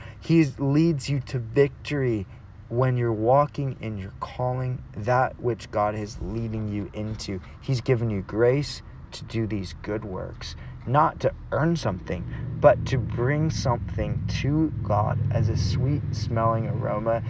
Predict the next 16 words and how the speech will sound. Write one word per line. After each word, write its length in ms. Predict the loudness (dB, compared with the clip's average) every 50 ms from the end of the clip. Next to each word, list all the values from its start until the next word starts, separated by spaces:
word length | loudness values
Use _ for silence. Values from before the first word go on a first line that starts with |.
| -6 -6 -6
something 480 | -2 0 0 0 0 0 -2 0 2
that 180 | 2 2 0 0
brings 360 | 0 0 2 2 0 -2 -2
him 140 | -4 -4 -2
delight, 540 | -2 -4 -4 -2 0 0 2 2 0 -2 -4 -10 -16 -16 -16 -14 -6
and 140 | -4 -4 -4
it's 260 | -4 -6 -8 -14 -12 -12
coming 360 | -8 -6 -4 -2 -2 -2 -2 -2
out 200 | 0 0 0 2
of 160 | 2 0 -2 -4
a 80 | -4
delight 540 | -4 -4 -6 -6 -4 -4 -2 -2 -2 -2 -4 -6 -12 -12 -6
inside 580 | -4 -2 0 0 0 0 2 4 4 4 4 2
of 120 | 0 -2
you 140 | -2 -2 -2 -2
that 160 | -2 -2